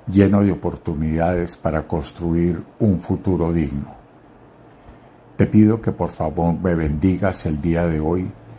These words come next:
me conserves con salud hasta el final y me des la fuerza para poder vencer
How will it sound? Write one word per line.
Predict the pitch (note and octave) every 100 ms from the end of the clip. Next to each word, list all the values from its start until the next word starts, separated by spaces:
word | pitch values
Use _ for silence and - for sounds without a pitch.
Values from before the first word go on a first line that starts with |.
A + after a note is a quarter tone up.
| - - -
me | F2+
conserves | - E2 - G2 F2 F#2+ F2+
con | - F2+
salud | - D#2+ D#2 F2+ F2+ -
hasta | F#2 - E2
el | C#2+
final | - D2+ E2 F2+ F2 - - - - - - - - -
y |
me | F#2+
des | F2 G2 G2+
la | A2
fuerza | - G#2 - G2 -
para | F2 E2
poder | - E2 E2+
vencer | E2+ F#2 E2+ - F#2 E2+